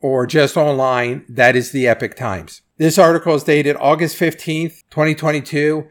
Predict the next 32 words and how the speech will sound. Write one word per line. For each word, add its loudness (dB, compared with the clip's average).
The -4
headline 4
is, -4
"F 2
B -2
I 2
raid 0
has -2
solidified 0
Trump's 0
clout 0
in -2
G -2
O 4
P -2
ahead 2
of 0
expected -2
twenty -6
twenty-four -6
run," -2
conservative 0
observers -2
say. 0
Now, 0
as 2
I 6
said 4
in 0
the 2
last 2
episode, 0